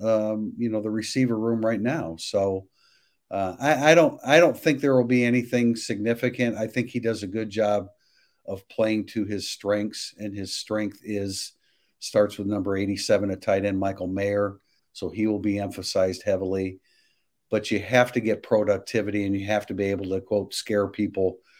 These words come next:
with their ri-, wide receivers, and so they're going to need to develop that. I don't think it'll be anything really,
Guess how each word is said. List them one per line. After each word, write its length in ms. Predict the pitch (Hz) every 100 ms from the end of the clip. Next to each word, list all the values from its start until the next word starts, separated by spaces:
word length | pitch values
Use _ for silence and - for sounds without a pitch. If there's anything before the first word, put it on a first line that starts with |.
| _ _ -
with 220 | 101 -
their 120 | 101
ri-, 260 | 92 101 101
wide 300 | 95 101 95
receivers, 580 | 90 85 107 104 95 85
and 100 | 95
so 140 | - 87
they're 100 | 92
going 260 | 98 95
to 80 | 90
need 220 | 92 87
to 80 | 82
develop 440 | 90 90 87 85
that. 140 | 90 87
I 160 | 123
don't 180 | 151 135
think 220 | 131 123
it'll 200 | 107 95
be 180 | 90 98
anything 500 | 95 98 - 92 85 - _ _ _ _
really, 520 | 110 117 107 98 92